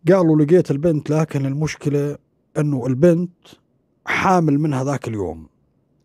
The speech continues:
وسولفوا على السالفة بالتفصيل، إنه هو اللي ولدها وهو اللي شاف الولد وإنه يشبهه، وإنه يعني لما حسب الأيام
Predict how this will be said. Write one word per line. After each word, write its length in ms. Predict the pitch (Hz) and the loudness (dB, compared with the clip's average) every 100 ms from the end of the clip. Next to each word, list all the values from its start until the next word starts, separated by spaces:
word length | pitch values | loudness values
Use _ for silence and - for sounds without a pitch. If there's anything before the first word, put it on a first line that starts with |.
| - | -4
وسولفوا 500 | 202 294 277 175 147 | 0 4 4 4 0
على 80 | 165 | -4
السالفة 360 | - 226 143 | 2 2 2
بالتفصيل، 680 | 147 - 185 - 113 87 78 - _ _ _ _ _ - | -2 -2 -2 -2 -8 -10 -12 -20 _ _ _ _ _ -2
إنه 200 | 214 143 | 0 2
هو 240 | 143 196 156 | 2 4 2
اللي 120 | 127 | 0
ولدها 480 | 113 131 190 175 180 | -6 0 0 2 0
وهو 440 | 160 117 160 147 | 0 -2 -2 -4
اللي 360 | 135 120 104 - _ _ _ _ _ _ | -6 -8 -12 -18 _ _ _ _ _ _
شاف 300 | - 160 160 | -2 0 2
الولد 440 | 151 165 156 160 135 | 2 2 2 0 -2
وإنه 340 | 143 151 143 | -2 0 2
يشبهه، 380 | 165 - 151 143 | 2 2 0 2
وإنه 640 | 147 143 147 139 143 139 | 0 -4 -8 -10 -8 -6
يعني 300 | 123 113 135 | -8 -6 -6
لما 220 | 143 147 | -4 -4
حسب 360 | - 190 165 143 | -2 0 0 0
الأيام 640 | 143 151 160 160 147 147 | 0 4 4 4 0 -4